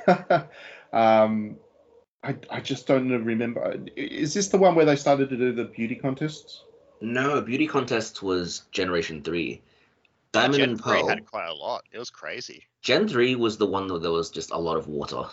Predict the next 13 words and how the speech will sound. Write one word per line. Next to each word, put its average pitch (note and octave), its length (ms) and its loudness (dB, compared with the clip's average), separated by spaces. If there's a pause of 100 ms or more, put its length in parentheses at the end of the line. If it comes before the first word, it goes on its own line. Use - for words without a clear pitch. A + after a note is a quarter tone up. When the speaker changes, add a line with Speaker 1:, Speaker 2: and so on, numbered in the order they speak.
(140)
Speaker 2:
and E2 240 -4
you D#2+ 80 0
were D#2 120 4
surfing E2+ 400 0
around D#2 380 0
and D2+ 240 -10
going E2 300 0
to E2+ 400 2
the E2+ 480 0 (120)
underwater F2+ 720 2 (140)
routes E2+ 340 0
and F2+ 140 -10
stuff. - 340 -2